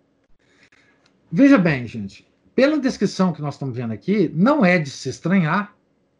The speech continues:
que os papas, todos, até Pio doze, foram contra a democracia.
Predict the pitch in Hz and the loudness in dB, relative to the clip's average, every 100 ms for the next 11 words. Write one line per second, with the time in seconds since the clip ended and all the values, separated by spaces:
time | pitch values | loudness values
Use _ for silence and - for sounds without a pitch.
0 | _ _ _ _ _ - _ _ _ _ | _ _ _ _ _ -20 _ _ _ _
1 | _ 277 - - 220 269 202 147 - - | _ 0 0 2 2 2 -4 -6 -10 -20
2 | _ 214 285 180 120 _ _ _ - 170 | _ -2 0 0 -6 _ _ _ -12 -8
3 | - 208 156 170 196 190 160 123 120 160 | -2 -2 -2 -2 -2 0 -4 -8 -16 -20
4 | _ _ _ _ _ _ - 180 254 160 | _ _ _ _ _ _ -2 2 2 2
5 | 107 87 _ _ _ _ _ _ _ 294 | -6 -20 _ _ _ _ _ _ _ -2
6 | 320 311 - 202 208 214 208 196 160 107 | -2 -2 0 0 0 -4 -2 -4 -6 -16
7 | - - | -16 -20